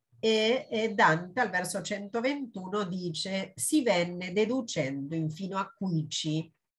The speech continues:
cioè così arrivò argomentando secondo proprio una struttura sillogistica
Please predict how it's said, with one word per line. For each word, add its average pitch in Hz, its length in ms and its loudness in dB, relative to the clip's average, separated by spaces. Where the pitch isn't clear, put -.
cioè 180 220 -2
così 226 520 0
arrivò 226 840 4
argomentando 165 1400 0
secondo 175 920 -2
proprio 185 300 0
una 143 140 0
struttura 185 560 0
sillogistica 196 1300 0